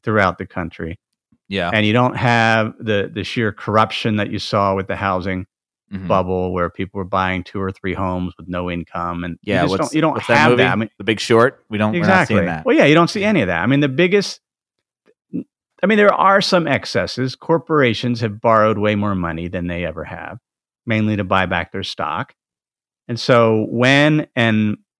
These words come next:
Speaker 1: the, their credit standards are much lax. So, you know, if we get a severe recession, it potentially will cause some harm in,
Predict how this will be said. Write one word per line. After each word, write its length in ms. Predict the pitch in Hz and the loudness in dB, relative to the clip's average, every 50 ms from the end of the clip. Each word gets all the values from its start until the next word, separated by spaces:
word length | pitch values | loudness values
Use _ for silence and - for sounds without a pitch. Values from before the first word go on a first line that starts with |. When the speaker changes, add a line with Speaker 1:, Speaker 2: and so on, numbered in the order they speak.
| _ _ | _ _
Speaker 1:
the, 400 | 120 110 113 107 104 104 98 - _ | -4 -2 0 0 0 -2 -4 -6 _
their 120 | 113 104 | -6 -6
credit 360 | - - - 139 143 135 139 120 | -6 2 4 4 4 4 2 -2
standards 480 | - - 139 127 123 120 120 117 - | 0 0 2 2 4 4 2 2 2
are 60 | 127 117 | 0 0
much 340 | 110 110 110 107 - - | 0 0 0 -2 -4 -10
lax. 460 | - - 110 104 104 101 104 107 - - | -6 -2 0 2 2 2 0 -4 -4 -6
So, 140 | - 110 | -4 -4
you 120 | 107 101 110 | -2 -2 -2
know, 120 | 117 117 - - | -4 -6 -4 2
if 240 | 151 151 151 - - | 2 2 2 2 -2
we 80 | 147 | -2
get 160 | 123 135 131 | 2 2 2
a 100 | 120 120 | 2 2
severe 320 | 113 - 117 110 110 107 104 | 0 -2 -4 -2 -2 -2 -2
recession, 640 | 104 - - - 90 92 - - 110 117 120 117 - _ _ _ _ _ _ _ _ _ | -4 -4 -2 -4 -4 -4 -4 -4 -4 -4 -4 -6 -8 _ _ _ _ _ _ _ _ _
it 80 | - 113 | -6 -4
potentially 480 | 127 107 - 147 143 135 - - 143 | -4 -2 2 2 2 2 2 0 0
will 160 | 127 117 113 110 | 2 2 0 -2
cause 340 | - - 120 113 107 101 | 0 0 2 2 2 0
some 120 | - - 110 | -2 -6 -4
harm 360 | 98 117 107 107 110 107 107 | -2 0 0 0 0 0 0
in, 220 | 104 104 104 104 | 0 -2 -2 -4